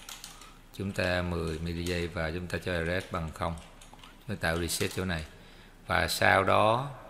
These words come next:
à, các bạn thấy cho hai trăm đi để nó dịch, nó dịch tám led thì mỗi led mười chúng ta cho hai trăm. Sau hai trăm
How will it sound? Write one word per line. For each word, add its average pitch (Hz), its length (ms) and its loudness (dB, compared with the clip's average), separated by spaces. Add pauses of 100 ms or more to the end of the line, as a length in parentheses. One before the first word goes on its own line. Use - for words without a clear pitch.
(460)
à, 85 320 -2
các 113 140 -2
bạn 85 240 2
thấy 107 140 2
cho 101 220 4
hai 101 260 6
trăm 95 340 6
đi 98 100 2 (800)
để 90 120 0
nó 101 60 2
dịch, 101 300 2 (260)
nó 113 100 0
dịch 101 380 2
tám 110 240 8
led 120 200 4 (100)
thì 104 80 -2
mỗi 87 180 2
led 113 180 2
mười 90 220 2
chúng 95 100 0
ta 101 140 2
cho 101 100 2
hai 92 200 2
trăm. 90 240 0 (920)
Sau 101 280 6
hai 98 280 6
trăm 92 220 2